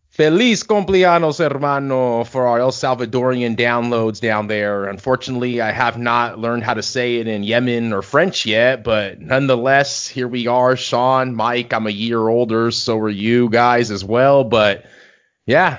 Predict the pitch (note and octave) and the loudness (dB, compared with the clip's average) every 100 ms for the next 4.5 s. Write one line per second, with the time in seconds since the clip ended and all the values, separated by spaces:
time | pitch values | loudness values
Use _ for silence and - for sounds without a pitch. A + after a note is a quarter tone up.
0 | - G#2 C3+ F3 D#3 B2 D3+ D#3 D#3+ E3 | -12 -4 -2 0 -2 -4 -2 -2 -2 -6
1 | - - B2+ B2+ C#3 C#3 B2+ B2 C#3 D3 | -8 -8 -4 -2 2 2 0 -2 -2 -2
2 | B2+ A#2 C#3+ C3 B2+ D3+ C3+ - C3 D3+ | -4 -2 -4 -2 -4 -4 -4 -8 -6 -6
3 | D3+ D3+ D#3 D3 _ _ - G2+ G2 G2 | -4 -4 -4 -6 _ _ -10 -4 -4 -4
4 | F2 A2+ A2 G2+ | -4 0 0 -2